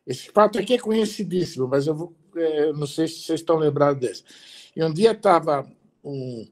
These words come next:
o doente lá na, na clínica, né? E o,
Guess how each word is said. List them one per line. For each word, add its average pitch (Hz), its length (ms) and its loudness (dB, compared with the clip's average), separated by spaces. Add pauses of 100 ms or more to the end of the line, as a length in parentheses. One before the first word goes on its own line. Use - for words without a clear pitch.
(840)
o 123 360 -8
doente 147 460 4
lá 147 180 8
na, 135 200 -2
na 123 220 -10
clínica, 156 640 -6
né? 160 300 -6
E 135 140 -6
o, 131 320 -4